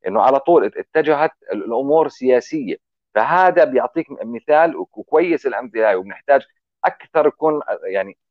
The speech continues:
عنا نقد بشكل موضوعي أكثر، ونسمي الأشياء بمسمياتها بدون تجميل، بدون، آه، بدون والله نخاف على مشاعر فلان و-، أو مشاعر فلان. بالعكس، هاي قناة أخذت ك-، كل الوجوه.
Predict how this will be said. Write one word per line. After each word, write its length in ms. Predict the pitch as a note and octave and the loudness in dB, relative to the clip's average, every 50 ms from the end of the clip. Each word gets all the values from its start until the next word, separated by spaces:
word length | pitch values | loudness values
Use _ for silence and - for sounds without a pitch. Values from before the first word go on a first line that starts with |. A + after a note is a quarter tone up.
| _ _ - | _ _ -4
عنا 440 | C#3 D#3 F3+ F3 D3+ C3+ A#2+ A#2+ B2 | -2 0 0 2 2 2 2 2 2
نقد 360 | D3+ E3 - F3+ D#3+ C3 A2 | 0 0 0 0 -2 -2 -4
بشكل 340 | A2 - D3+ - - D3+ C3+ | -6 -4 -4 -2 -2 -2 -2
موضوعي 500 | B2+ B2+ B2+ B2 A#2+ D#3 D#3 D#3 D#3+ C#3+ | 0 0 0 0 2 4 4 6 4 4
أكثر، 440 | - - F3 - - - G#2+ F#2+ | 2 -2 -4 -4 -2 -2 -2 0
ونسمي 400 | F#2+ G2 G2 - - A#2+ B2+ B2+ | -2 -4 -4 -4 -4 -4 -2 -2
الأشياء 320 | G#2 E2+ B2 - C#3 A2+ - | -2 -2 0 2 2 2 2
بمسمياتها 680 | - C3+ B2+ - C#3 D3 D3 D3+ C#3+ A#2 - - - _ _ _ _ _ - | 0 -4 -6 -6 -4 -2 0 2 2 0 0 -4 -10 _ _ _ _ _ -6
بدون 240 | G2+ B2+ C#3 B2+ | -2 0 0 2
تجميل، 460 | - D#3 - - C3+ D#3+ D3+ A#2 F2+ - _ _ _ _ _ | 2 0 -2 -2 -2 -2 -2 -2 -2 -4 _ _ _ _ _
بدون، 360 | F#2+ G#2+ A2+ C3 C#3 D3 C3+ | -4 -2 2 2 2 2 4
آه، 120 | C#3 B2 G#2+ G2+ _ _ _ _ _ | 2 0 0 -2 _ _ _ _ _
بدون 300 | F2+ A#2 A#2+ D3 D3+ C#3+ | -4 0 2 4 4 6
والله 160 | C#3+ C#3 C3 | 4 4 4
نخاف 320 | B2+ B2+ - D3 D3 C#3+ B2+ | 2 0 0 0 0 2 0
على 120 | C3 C3+ | 0 -2
مشاعر 420 | C3+ C3+ - - C#3+ B2 C3 B2+ B2+ | -2 -4 -2 0 2 2 2 2 0
فلان 280 | - C#3+ D3+ D#3+ E3 | 2 2 2 2 4
و-، 100 | D#3 D#3 - | 2 2 4
أو 280 | - E3 F3+ F#3 F3 | 4 4 4 4 2
مشاعر 460 | E3+ E3 D#3 - E3+ D#3+ D3+ D3+ D#3 | 0 -2 -2 0 2 2 2 2 0
فلان. 240 | - D#3+ D#3+ C#3 - | 0 -2 -2 -2 0
بالعكس، 320 | B2 C3+ C#3+ D3+ - - _ _ _ _ - | 0 0 0 -2 -2 -4 _ _ _ _ 0
هاي 80 | D#3+ E3+ | 0 0
قناة 400 | - - C#3+ D3+ D#3+ E3+ - F3 | 2 2 2 2 4 4 2 2
أخذت 260 | - - F3+ E3 E3 _ | 0 0 -2 -2 -4 _
ك-، 200 | - - - - | -8 -14 -8 -2
كل 220 | - A3+ G#3+ F#3+ | 0 0 2 2
الوجوه. 420 | F3+ E3+ C#3+ B2+ G#2+ G2+ F#2 D#2 | 2 2 2 0 0 -2 -6 -8